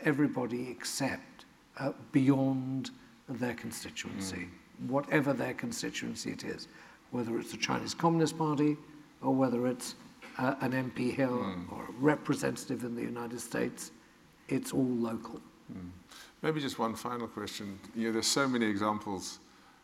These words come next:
Speaker 2: of engineering practically solving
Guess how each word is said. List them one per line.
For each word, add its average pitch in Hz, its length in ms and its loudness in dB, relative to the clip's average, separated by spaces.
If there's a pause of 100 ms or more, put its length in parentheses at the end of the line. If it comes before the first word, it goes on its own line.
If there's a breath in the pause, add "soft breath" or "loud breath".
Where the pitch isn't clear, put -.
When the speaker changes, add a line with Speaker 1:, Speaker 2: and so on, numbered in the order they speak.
(140)
Speaker 2:
of 98 300 -4
engineering 101 760 -2 (440)
practically 104 580 -2
solving 92 560 -4